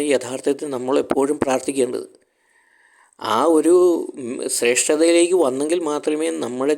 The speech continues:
ജീവിതത്തിനും ആത്മാവിനും അല്ലെങ്കിൽ, ഏഹ്, നമ്മുടെ, ഏഹ്, മുന്നോട്ടുള്ള ആ പ്രയാണം ലക്ഷ്യത്തിനെല്ലാം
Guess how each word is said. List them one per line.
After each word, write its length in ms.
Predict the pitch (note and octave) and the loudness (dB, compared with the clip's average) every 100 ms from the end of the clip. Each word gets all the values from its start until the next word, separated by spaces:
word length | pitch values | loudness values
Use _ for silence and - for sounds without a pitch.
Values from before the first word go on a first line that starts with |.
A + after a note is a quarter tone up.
| D3 | -4
ജീവിതത്തിനും 760 | A#2+ B2+ D3 D3 - D3 D3+ E3+ A2 | -8 -2 0 0 -2 -4 -2 -2 -4
ആത്മാവിനും 680 | G#2 - C3+ C#3+ C#3+ E3 G3+ - - - - - - - _ - | -6 -4 -2 0 0 -2 -10 -18 -20 -20 -20 -20 -20 -20 _ -4
അല്ലെങ്കിൽ, 360 | B2+ D3+ D3 C#3+ B2 | 0 2 2 2 0
ഏഹ്, 420 | A#2 A#2 A2+ G#2+ G#2+ | 0 0 0 -2 -4
നമ്മുടെ, 480 | G#2+ A#2 C3+ C#3 C3 G#2+ - - _ _ _ _ _ _ _ _ - | -6 -6 0 2 4 2 -2 -10 _ _ _ _ _ _ _ _ -10
ഏഹ്, 240 | A2 G2 | -6 -6
മുന്നോട്ടുള്ള 640 | G#2+ A2+ B2+ D#3 D#3 D3+ D3+ C#3+ - - - | -6 -6 -2 0 0 2 4 2 -2 -8 -4
ആ 120 | B2 C#3 | -2 -2
പ്രയാണം 560 | - A#2 B2 C#3 C#3+ | 0 2 2 2 0
ലക്ഷ്യത്തിനെല്ലാം 880 | A#2+ A2 - D3 D#3+ D#3+ B2+ C#3 | 0 -2 0 -2 0 -2 -2 -2